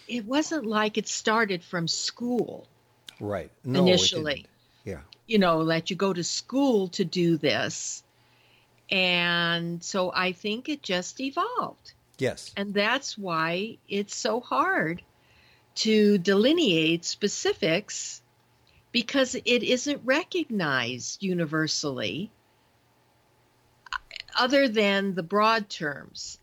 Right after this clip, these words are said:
Speaker 1: as a planner, a coordinator, and day of, God bless us all, the most misunderstood
Speaker 2: Oh, man.
Speaker 1: and miscalculated
Speaker 2: Oh, my God.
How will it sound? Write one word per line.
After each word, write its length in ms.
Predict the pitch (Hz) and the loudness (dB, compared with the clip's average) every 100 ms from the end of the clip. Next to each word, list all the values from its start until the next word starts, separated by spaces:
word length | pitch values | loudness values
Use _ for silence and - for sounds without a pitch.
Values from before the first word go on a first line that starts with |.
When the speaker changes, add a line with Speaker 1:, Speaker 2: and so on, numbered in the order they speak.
| - | -6
Speaker 1:
as 340 | 156 156 - | -4 -4 -6
a 100 | - | -12
planner, 1200 | 170 - - 175 175 170 165 160 156 151 151 151 - _ _ _ _ _ _ _ | -12 -16 -6 -2 0 0 0 -2 -2 -2 -2 -6 -10 _ _ _ _ _ _ _
a 100 | 165 | -6
coordinator, 1400 | 165 - 170 156 160 165 160 160 151 147 143 143 139 143 151 _ _ _ _ _ _ _ - - _ | -6 -6 -6 -2 2 2 0 -2 0 0 2 2 0 -2 -8 _ _ _ _ _ _ _ -20 -20 _
and 440 | 208 196 190 190 170 | 0 2 2 0 0
day 360 | 214 247 262 | 4 4 4
of, 680 | 220 180 170 170 175 - - - | 4 4 2 -2 -6 -16 -20 -6
God 300 | 180 190 214 | 0 0 0
bless 400 | 190 175 156 - | -2 0 0 -4
us 340 | 139 143 - - | -4 -4 -6 -2
all, 480 | 156 123 117 120 139 _ _ _ _ _ _ _ _ - | 0 0 -4 -6 -8 _ _ _ _ _ _ _ _ -4
the 120 | 185 | 0
most 380 | 190 185 185 - | 4 4 4 0
misunderstood 1800 | 196 220 285 - - - - _ 208 214 202 185 - - 208 170 156 139 - | 4 4 4 0 -8 -10 -12 _ 2 4 4 2 -2 0 2 4 2 -2 -2
Speaker 2:
Oh, 120 | 131 | 0
man. 360 | 170 170 160 | 2 2 2
Speaker 1:
and 240 | 160 160 160 - - | 0 -4 -8 -12 -8
miscalculated 1500 | 180 220 285 - - - 220 247 294 - 165 156 151 147 147 | 0 2 2 -4 -10 -6 0 0 -2 -6 -6 -6 -8 -8 -6
Speaker 2:
Oh, 400 | 127 143 175 196 | -2 0 2 2
my 200 | 160 98 | 0 -4
God. 280 | 87 135 110 | -6 -8 -10